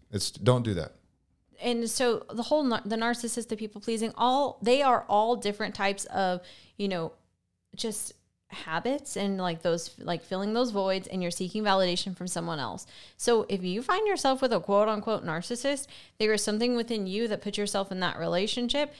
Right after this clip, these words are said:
Speaker 2: and you're still both unhealthy individuals, and they're not truly, like, narcissists that, as, like, who they are. They just have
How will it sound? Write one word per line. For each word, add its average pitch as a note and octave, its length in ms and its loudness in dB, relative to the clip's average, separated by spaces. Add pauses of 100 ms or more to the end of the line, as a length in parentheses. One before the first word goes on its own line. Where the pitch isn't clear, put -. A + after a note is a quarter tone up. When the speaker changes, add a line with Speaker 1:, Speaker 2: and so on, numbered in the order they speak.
(120)
Speaker 2:
and G#3+ 160 2
you're A#3 80 2
still D#4+ 240 2
both B3 240 2
unhealthy A3+ 420 2
individuals, G#3+ 800 2 (220)
and A3+ 120 2
they're B3 80 6
not C4+ 240 2
truly, C4 280 2
like, F#3+ 200 0 (220)
narcissists G#3 640 -2
that, C#3+ 140 -2
as, F#3+ 140 -2
like, - 200 -4 (260)
who G#3 160 2
they G3 300 0
are. G#3 400 2 (760)
They G3+ 180 2
just B3 180 2
have C4 180 0